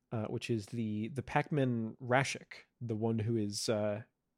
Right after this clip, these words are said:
a little hostile. And the, the author here is, is kinda letting Rashik get to him, and, and that annoys him.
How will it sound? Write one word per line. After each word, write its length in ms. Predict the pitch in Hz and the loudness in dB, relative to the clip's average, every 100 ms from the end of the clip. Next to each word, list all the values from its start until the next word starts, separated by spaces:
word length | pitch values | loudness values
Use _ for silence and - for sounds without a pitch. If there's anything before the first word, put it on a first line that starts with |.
| _ | _
a 60 | - | -2
little 240 | 120 127 | 2 2
hostile. 800 | 113 - - - - 120 104 - _ _ _ _ _ _ _ _ _ _ _ _ | 0 0 0 0 -4 -4 -8 -10 _ _ _ _ _ _ _ _ _ _ _ _
And 360 | 110 104 101 101 110 | -2 0 0 -4 -2
the, 360 | 110 104 101 - | 0 0 -4 -4
the 160 | 117 117 | -2 4
author 300 | 123 107 123 | 4 4 0
here 500 | - 117 113 110 110 | -2 0 2 0 -2
is, 420 | - 120 113 110 - | -4 -4 -4 -6 -6
is 140 | 127 | -6
kinda 260 | - 180 226 | -2 0 2
letting 240 | 202 196 | 2 2
Rashik 340 | 170 160 151 135 | 2 0 -2 0
get 180 | 165 - | -2 -2
to 80 | |
him, 220 | 107 98 95 | -4 -4 -4
and, 240 | 98 98 | -8 -8
and 200 | 110 104 | -4 0
that 120 | 110 123 | 4 4
annoys 380 | 117 98 - | 4 0 -6
him. 180 | - - | -10 -12